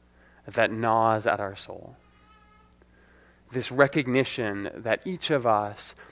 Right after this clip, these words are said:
are shaped and developed to be in connection with others. God, might we understand that that will look different for each of us, and that we don't need to fit in, we don't need to shape ourselves to look like the person beside us,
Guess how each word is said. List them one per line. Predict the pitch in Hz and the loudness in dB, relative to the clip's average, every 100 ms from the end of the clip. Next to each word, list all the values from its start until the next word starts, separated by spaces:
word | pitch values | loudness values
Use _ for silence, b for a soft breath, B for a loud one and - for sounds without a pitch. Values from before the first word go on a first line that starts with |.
| B | B
are | 110 | -8
shaped | - - 151 143 127 - | -4 2 4 4 0 -8
and | 110 | -6
developed | 107 123 123 113 | 2 6 6 4
to | - | -4
be | 110 131 120 | -8 -6 -4
in | 139 127 127 | -2 -2 -2
connection | - 113 113 - 113 101 | -4 -6 -6 -6 -8 -6
with | 101 98 | -6 -6
others. | 92 123 131 - _ _ _ _ _ _ _ _ _ _ _ _ _ _ _ _ _ _ _ | -8 -10 -16 -20 _ _ _ _ _ _ _ _ _ _ _ _ _ _ _ _ _ _ _
God, | 127 120 | 0 2
might | 127 143 | 2 2
we | 139 | 0
understand | 127 - 135 120 | 0 0 0 0
that | 110 | 2
that | 127 139 | 2 2
will | 127 | 0
look | 120 107 - | 0 -2 -2
different | 135 123 120 139 | -4 -2 -4 -6
for | - 113 | -8 -8
each | 120 - | -8 -6
of | |
us, | - - - - - _ b b b b b b b _ | -6 -6 -12 -20 -20 _ b b b b b b b _
and | 120 | -2
that | 143 | 0
we | 139 131 | 0 2
don't | 139 147 160 | 6 6 4
need | 135 123 | 0 0
to | 120 | -4
fit | - 123 | -2 0
in, | 120 113 110 | 2 0 0
we | 113 | 2
don't | 143 160 | 2 2
need | 143 | -2
to | 131 | -2
shape | - - 143 139 | -2 2 2 2
ourselves | 131 - 135 127 117 | 2 4 6 6 4
to | - | -2
look | 113 127 - | -6 -6 -4
like | 120 120 - | 0 -2 -2
the | |
person | 110 123 - 110 | -8 -8 -6 -8
beside | 101 - 104 98 | -6 -6 -6 -8
us, | - - - | -12 -18 -20